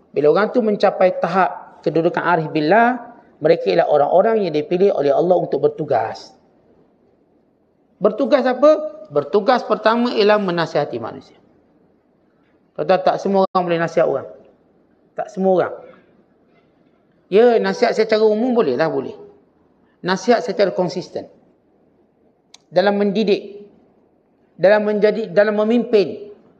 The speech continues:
manusia ke jalan Allah, maka ini perlukan satu kelayakan khusus. Yang datang kelayakan ini daripada Allah Subhanahu Wa Taala.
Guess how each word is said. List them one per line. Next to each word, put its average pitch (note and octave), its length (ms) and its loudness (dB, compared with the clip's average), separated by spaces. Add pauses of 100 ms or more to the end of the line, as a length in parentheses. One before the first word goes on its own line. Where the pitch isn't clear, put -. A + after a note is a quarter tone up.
manusia G3 460 2
ke F#3+ 100 0
jalan F#3 300 2
Allah, - 500 -2 (220)
maka E3 180 -2
ini G#3 380 0
perlukan G3 560 0 (240)
satu F3+ 640 0
kelayakan F3 480 0
khusus. - 580 -4 (1300)
Yang G3+ 260 4
datang D4 220 0
kelayakan A#3+ 420 0
ini C4+ 220 2
daripada G3+ 400 2
Allah F#3+ 240 2
Subhanahu D#3 340 -4
Wa - 60 -12
Taala. - 240 -14